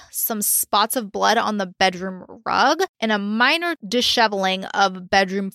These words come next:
furniture, and that his wife was gone. And then, just a few days later, her body would be found on July sixteenth,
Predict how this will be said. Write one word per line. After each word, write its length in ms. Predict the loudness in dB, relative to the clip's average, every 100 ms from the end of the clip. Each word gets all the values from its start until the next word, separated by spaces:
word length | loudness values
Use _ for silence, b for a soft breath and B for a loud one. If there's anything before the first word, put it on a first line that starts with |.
| _
furniture, 640 | 0 2 2 -2 0 0 0
and 160 | -4 -4
that 140 | -4
his 180 | -4 -8
wife 380 | -2 0 0 -2
was 160 | -8 -6
gone. 260 | -8 -8 -16 _
And 220 | -6 -2 4
then, 400 | 4 4 2 -2 _ -16
just 400 | -2 0 0 -4
a 40 |
few 160 | -4 -2
days 240 | -2 -2
later, 420 | -2 0 0 -2 -6
her 160 | -6 -2
body 360 | 2 2 2
would 140 | -2 -2
be 120 | -4
found 400 | -2 0 -2 -6 -2
on 360 | 0 0 -2
July 360 | -6 -2 0 0
sixteenth, 680 | 0 -2 -2 -4 -8 -12